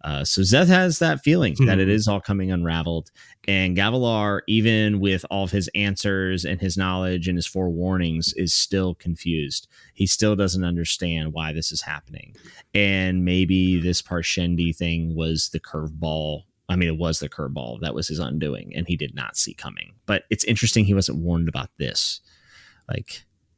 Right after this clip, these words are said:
Speaker 1: you know what I mean?
Speaker 2: Y-, yeah. Yeah, I mean, he was, I think, a little overconfident because,
Speaker 1: Mm-hmm.
Speaker 2: you know, when you are four books ahead, you're like, "Look at all these people.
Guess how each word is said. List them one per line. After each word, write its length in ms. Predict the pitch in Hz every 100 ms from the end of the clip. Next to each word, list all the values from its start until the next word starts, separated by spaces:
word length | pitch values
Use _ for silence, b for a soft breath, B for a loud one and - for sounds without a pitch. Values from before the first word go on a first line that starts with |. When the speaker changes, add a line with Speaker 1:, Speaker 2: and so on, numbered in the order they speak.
| _ _
Speaker 1:
you 80 | 82
know 60 | 85
what 60 |
I 40 | 80
mean? 200 | 80 82
Speaker 2:
Y-, 100 | 92 - _ -
yeah. 560 | 113 113 123 95 85 - _ _ _
Yeah, 260 | 120 104 -
I 100 | 92
mean, 500 | 95 90 87 80 - _ _ _ _ _
he 200 | - 110
was, 320 | 113 95 - _
I 100 | 110
think, 300 | 101 - 104
a 60 | 107
little 280 | 98 95 90
overconfident 1080 | 85 87 - 87 85 90 87 - - - _ _ _ -
because, 400 | 80 76 95 76
Speaker 1:
Mm-hmm. 80 | 127
Speaker 2:
you 60 | 104
know, 60 |
when 160 | 95 110
you 160 | 107
are 140 | 101 95
four 280 | - 95 82
books 280 | 90 -
ahead, 300 | 87 87 80
you're 160 | - -
like, 220 | - -
"Look 120 | 107
at 60 | 71
all 80 | 57
these 160 | - -
people. 440 | - - - -